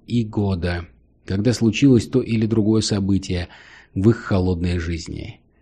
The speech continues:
Царь сам следил за точностью записей. Тут все его военное хозяйство лежало как на ладони. «Но ведь пишут и твои историки, царь»,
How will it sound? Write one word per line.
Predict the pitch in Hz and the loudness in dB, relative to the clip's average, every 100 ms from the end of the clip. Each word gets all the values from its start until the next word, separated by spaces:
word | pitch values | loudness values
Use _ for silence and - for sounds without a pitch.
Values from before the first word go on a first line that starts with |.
| _ | _
Царь | - 143 139 | 4 6 6
сам | - 160 143 | 4 6 6
следил | - 123 120 135 117 | 6 6 8 8 8
за | 110 | 6
точностью | 117 110 113 107 120 | 4 2 0 0 0
записей. | 110 120 - 92 87 80 - - - _ _ | 2 2 0 -6 -6 -6 -10 -20 -20 _ _
Тут | - 147 143 - - | 6 6 4 -8 -10
все | - - 135 127 - | -6 -4 -2 -2 2
его | 123 123 123 | 4 6 6
военное | 117 120 120 117 113 | 6 4 4 4 2
хозяйство | - 110 120 127 - 107 | 2 2 4 2 0 0
лежало | 98 98 113 110 107 | 2 2 2 2 0
как | - 107 | -2 -2
на | 113 | -2
ладони. | 113 117 90 - - - _ _ _ _ _ _ _ _ _ _ _ | 0 -2 -4 -6 -12 -16 _ _ _ _ _ _ _ _ _ _ _
«Но | 85 87 | -10 -2
ведь | 92 95 - - _ _ _ | 2 2 -2 -16 _ _ _
пишут | - 127 - 110 - | 4 4 4 0 2
и | 113 | 0
твои | 98 101 107 110 110 | 2 4 4 4 2
историки, | - 185 165 110 - | 4 4 6 6 2
царь», | - 101 90 - | -4 -4 -6 -8